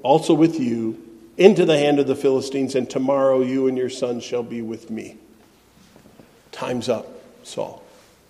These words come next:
Tomorrow you die. And it's a great defeat for Israel because of you. There is a coming judgment,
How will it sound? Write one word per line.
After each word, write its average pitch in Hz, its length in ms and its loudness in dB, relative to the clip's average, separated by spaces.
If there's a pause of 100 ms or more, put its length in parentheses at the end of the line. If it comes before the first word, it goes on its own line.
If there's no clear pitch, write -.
(600)
Tomorrow 123 480 -4
you 117 100 -6
die. 107 360 -16 (1500)
And 123 160 -2
it's 113 140 -4
a 131 80 -2
great 120 400 -4
defeat 117 340 -8
for 110 160 -8
Israel 107 400 -14 (800)
because - 320 -12
of 113 140 -16
you. - 180 -16 (4000)
There 160 200 8
is 160 200 6
a 143 80 4
coming 175 420 6
judgment, 147 540 2